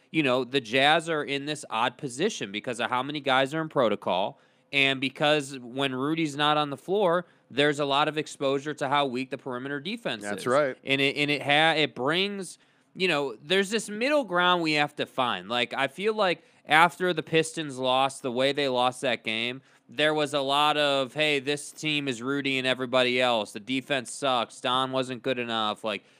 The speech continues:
Speaker 1: I feel like the fan base was very negative.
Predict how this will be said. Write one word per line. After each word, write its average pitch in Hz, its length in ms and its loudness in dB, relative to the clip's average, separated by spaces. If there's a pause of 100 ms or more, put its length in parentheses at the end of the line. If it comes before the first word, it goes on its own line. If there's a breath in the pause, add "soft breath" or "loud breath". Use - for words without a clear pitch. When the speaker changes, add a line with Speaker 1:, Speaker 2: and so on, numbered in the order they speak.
(120 soft breath)
Speaker 1:
I 131 80 2
feel 180 160 4
like 190 100 2
the 175 80 2
fan 175 300 2
base 151 240 2
was 131 160 -4
very 110 320 -2
negative. 139 540 -6